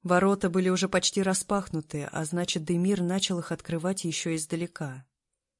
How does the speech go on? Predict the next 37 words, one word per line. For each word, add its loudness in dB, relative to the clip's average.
Мы 4
не 4
стали 2
тратить -4
время 2
на 2
бой 0
со -2
стражей -4
и -6
просто -2
перескочили -2
через -6
них. -8
Лошадь -2
прыгнула, 4
сбив -2
кого-то 0
с -2
ног, -8
а -6
когда -2
приземлилась, -2
в -8
мою 2
рану 2
как -4
будто -4
снова 2
вонзилась 0
стрела. -6
Я -2
простонала 2
от -2
боли 2
и 0
качнулась. -2